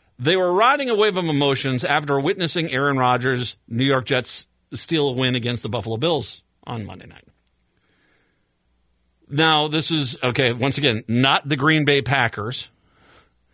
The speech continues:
Why would they care about a Buffalo, New York game? Well, because Aaron Rodgers was playing it. Apparently, patrons at Jack's American Pub were promised a free drink tab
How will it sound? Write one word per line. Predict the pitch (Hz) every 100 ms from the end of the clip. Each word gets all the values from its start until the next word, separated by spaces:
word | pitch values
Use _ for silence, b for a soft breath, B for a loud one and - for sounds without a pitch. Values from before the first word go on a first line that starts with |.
| _ _ _ _ _ _ _
Why | 123 139 151
would | 151 151
they | 143 139
care | 139 135
about | 131 127
a |
Buffalo, | 120 120 131 117
New | 120
York | 120 127
game? | - 90 - 120
Well, | - 117
because | 123 - 120
Aaron | 131 110 110
Rodgers | 113 110 107
was | 120
playing | 170 143
it. | 107
Apparently, | - 175 240 185
patrons | 139 202 262 247 226
at | 190 147 135
Jack's | - 143 202 277 - -
American | 165 185 220 202 185
Pub | 135 117 120 117 b b b b b b
were | 143
promised | 147 185 202 202 170 -
a | 165 160
free | - - 175 214 294 294
drink | 165 185 269 254
tab | - 156 101 - -